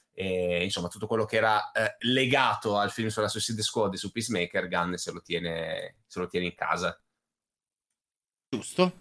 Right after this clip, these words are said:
Speaker 1: E mo Tiziano
Speaker 2: Per quanto
Speaker 1: arriva dicendo: "Non sono d'accordo, avrebbe dovuto rigettare
Speaker 2: No, no,
Speaker 1: lo
Speaker 2: infatti non lo dico
Speaker 1: sappiamo".
Speaker 2: più, ormai dico: "Giusto, per me va bene, facessero un cazzo vuole, se falliscono di nuovo, spero". Tanto stanno... Ah, eh, altra notizia, la aggiungiamo nel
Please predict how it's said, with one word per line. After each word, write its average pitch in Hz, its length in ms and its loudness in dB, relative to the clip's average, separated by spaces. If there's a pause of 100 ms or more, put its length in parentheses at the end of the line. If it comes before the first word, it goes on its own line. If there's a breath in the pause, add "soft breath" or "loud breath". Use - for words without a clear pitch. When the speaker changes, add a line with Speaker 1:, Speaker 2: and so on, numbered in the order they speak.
(100)
Speaker 1:
E 131 100 4
mo 127 140 6
Tiziano 139 340 6
Speaker 2:
Per 170 80 10
quanto 160 160 10
Speaker 1:
arriva 123 220 8
dicendo: 110 500 2 (140 loud breath)
"Non 123 160 4
sono 123 280 6
d'accordo, 143 640 6
avrebbe 127 320 4
dovuto 127 400 2
rigettare 131 360 6
Speaker 2:
No, 151 60 10
no, 131 40 8
Speaker 1:
lo 127 60 8
Speaker 2:
infatti 151 260 8
non 175 140 8
lo 233 60 10
dico 240 180 6
Speaker 1:
sappiamo". - 60 4
Speaker 2:
più, 240 100 8
ormai 196 240 8
dico: 143 240 8
"Giusto, 196 520 6
per 170 140 4
me 185 100 4
va 165 140 8
bene, 143 880 6
facessero 139 360 4
un 123 40 2
cazzo 147 280 4
vuole, 143 240 10
se 127 100 2
falliscono 143 540 4
di 160 80 8
nuovo, 143 380 10
spero". 127 360 6
Tanto 180 240 8
stanno... 160 220 6
Ah, 233 200 10
eh, 269 180 8
altra 262 300 10
notizia, 277 280 8
la 143 80 10
aggiungiamo 160 400 8
nel 160 220 8